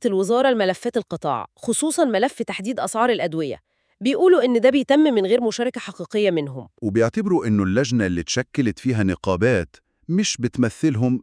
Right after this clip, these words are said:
Speaker 2: فعلًا.
Speaker 1: بالظبط، وبيقولوا إنه ده بيكرر أخطاء حصلت قبل كده، لكن الموضوع مش بس مشاركة.
Speaker 2: في حاجة تانية؟
Speaker 1: آه، بيحذروا من وضع اقتصادي صعب جدًا للصيدليات. بيقولوا إن حوالي تلت الصيدليات مهددة بالإفلاس.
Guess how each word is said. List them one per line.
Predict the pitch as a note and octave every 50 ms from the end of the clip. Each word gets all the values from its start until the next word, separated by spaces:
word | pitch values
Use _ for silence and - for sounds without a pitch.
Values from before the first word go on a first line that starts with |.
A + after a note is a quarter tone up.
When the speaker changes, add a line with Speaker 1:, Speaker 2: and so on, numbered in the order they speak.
| _
Speaker 2:
فعلًا. | _ - - E3 C#3+ A#2 G2 E2+ D#2 D2 C#2 C2 _ _ _ _ _ _ _ _ -
Speaker 1:
بالظبط، | G#3+ A#3 C4+ A3+ F3 F3 - - - _ - _ _ _ _
وبيقولوا | - G#3+ F#3+ B3 B3+ - E4 F#4 F4 E4 B3 -
إنه | A3 G#3+ G3+ F#3+
ده | F3+ A3+ C4 D4
بيكرر | A#3 A3+ D4+ - - - C#4 C#4 C4 B3+ - -
أخطاء | F#3+ - - - B3 A#3+ -
حصلت | - - - A#3 - G#3 F3 D#3 - -
قبل | - D#3 D#3 D3+
كده، | C3 - E3 C3+ B2 G#2+ _ _ _ _ _ _ - - -
لكن | A3+ B3+ - D4 C4
الموضوع | C4 B3+ B3 B3+ A3 C#4+ E4
مش | D4+ B3+ F#3+ D#3
بس | D#3+ G#3 - - G#3
مشاركة. | E3+ D#3 - - D3 C3 - - A2 G#2 _ _ _ _ _ _ _
Speaker 2:
في | - - A2
حاجة | - - B2+ A2+ G#2
تانية؟ | F2 - C#3 E3+ F#3+ F#3+ G#3 - _ _ _ _ _ -
Speaker 1:
آه، | C#4 B3 D3+ B2 _ _ _ _ _ _ _ -
بيحذروا | F3 F3+ A#3 A3+ - C#4 B3 G#3 F#3+ C4 D#4+ F4+ F4
من | C#4 A3+ G3+ F#3+
وضع | G3+ A#3 C4 A#3+ G#3+
اقتصادي | G#3+ - - - G3+ - - A#3+ B3+ B3 A#3 A#3+
صعب | F#3 - A#3 G3+ G3 F#3 D#3
جدًا | E3 D3+ C#3+ G3+ G#3+ F3+ D3+ G#3+ G3+
للصيدليات. | F#3 E3 D#3+ - - - D3+ D3+ C#3+ D#3 C#3+ C#3 C3 C3+ A2+ G#2+ _ _ - _ _ _ _ _ _ - - - -
بيقولوا | F#3 G#3+ - - F4 F4+ F#4
إن | D4 B3
حوالي | A3+ - G3+ F3+ F#3+ A3+ A#3+ A3+ - -
تلت | D#4+ F4+ F#4+ - -
الصيدليات | C#4 - - - G3 F3 D#3 E3 D#3+ D3+ D3+ E3+ F#3+ B3+ - A3
مهددة | F#3+ F3+ F3 F#3 D#3 C#3+ F#3+ G3+ G3 G3+
بالإفلاس. | D#3+ D#3 - - - - C#3+ A#2+ A#2+ - - -